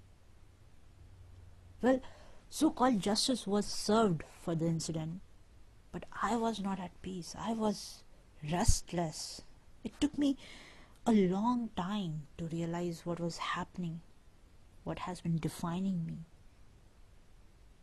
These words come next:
And then it dawned me recently that this story doesn't define me. This incident doesn't define me. The people's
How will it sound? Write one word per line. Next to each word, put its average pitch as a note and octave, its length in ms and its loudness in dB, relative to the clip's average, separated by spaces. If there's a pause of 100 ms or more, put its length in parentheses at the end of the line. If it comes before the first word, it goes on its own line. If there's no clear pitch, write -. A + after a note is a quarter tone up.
(200)
And F#3+ 240 -4
then A#3 300 2 (680)
it D#3 340 -6
dawned G#3 440 4
me G3 260 2
recently F3+ 800 0 (520)
that F3 160 -6 (440)
this G#3+ 220 6
story G3 840 4
doesn't E3 400 -2
define D#3+ 520 -10
me. E3 100 -14 (580)
This G3+ 320 0 (500)
incident A#3 720 6
doesn't E3 420 0
define D#3 560 -6
me. F#3 220 -12 (1300)
The F#3+ 200 4 (120)
people's A3+ 540 2